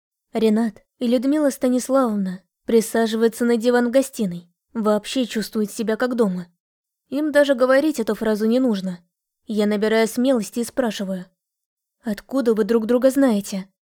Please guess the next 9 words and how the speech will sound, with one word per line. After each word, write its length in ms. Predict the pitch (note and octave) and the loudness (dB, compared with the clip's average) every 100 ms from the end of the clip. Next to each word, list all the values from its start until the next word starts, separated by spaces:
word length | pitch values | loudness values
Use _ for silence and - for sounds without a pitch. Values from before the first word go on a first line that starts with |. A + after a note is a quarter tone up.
| _ _ - | _ _ -16
«Случайно 500 | - D#4 E4 E4 A#3+ | -4 -4 -2 -2 0
познакомились», 800 | A3 G#3+ A3+ A#3 F#3+ F3 - - _ _ _ _ _ - | 0 -2 0 -2 -2 -6 -16 -20 _ _ _ _ _ -6
отвечает 680 | A3 G3 G#3+ - A#3 A3 | -4 -2 -4 -2 -2 -2
будущая 380 | G3+ A3 A3 A#3+ | -2 0 0 -2
свекровь. 560 | A3 B3+ - A3 F3+ - _ _ _ - | -4 -6 -4 -6 -6 -14 _ _ _ -6
Меня 320 | G3 G3 G3+ | -2 0 0
вдруг 260 | G3 A#3 A#3 | 0 -2 0
пронзает 400 | A3 G#3 A3 G3+ | -2 0 0 0
догадка. 520 | A#3 A#3 G3 G3 | 0 0 -2 -8